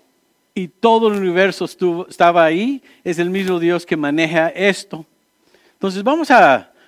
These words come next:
mirar un ratito, hermanos, si Dios lo permite, el propósito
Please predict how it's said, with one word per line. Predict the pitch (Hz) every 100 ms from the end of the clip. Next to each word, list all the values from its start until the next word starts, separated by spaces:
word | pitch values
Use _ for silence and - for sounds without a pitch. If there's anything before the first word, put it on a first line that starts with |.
| _
mirar | 160 185 208
un | 214 208 196 156 135 _ _
ratito, | 143 127 160 151 160
hermanos, | 151 151 170 170
si | - - 131
Dios | 123 147
lo | 156
permite, | 135 127 139 165 - _ _ _ _ _ _ _ _ _ _ _ _ _ _ _
el | 160 151
propósito | 147 180 165 - 220 220 190 - 160 160